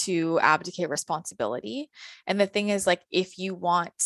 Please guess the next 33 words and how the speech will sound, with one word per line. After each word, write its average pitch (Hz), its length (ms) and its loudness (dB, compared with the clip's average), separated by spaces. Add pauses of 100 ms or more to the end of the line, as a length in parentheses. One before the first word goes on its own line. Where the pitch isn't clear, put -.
(400)
it, 208 140 6
it's 202 160 2
so 208 220 8
obvious, 165 640 4
right? 180 240 8
But 202 100 4
it's - 160 2
like, 208 120 -2
if - 160 -4
you 202 140 0
want 196 300 2
to 190 220 0
shift - 400 0
your 180 100 2
life, 160 340 2 (580)
you 196 320 2 (540)
have 196 580 4
to 170 560 0 (200)
take 190 200 4
responsibility 147 640 -2
for - 160 -10
yourself, - 400 -8
and 180 100 -8
you 180 60 -4
have 175 260 0
to - 60 -8
take 180 120 -6
responsibility 165 800 -6 (260)
for 165 280 0
your 156 500 -2
energy 165 560 -4
field, 247 600 -2
and 185 360 2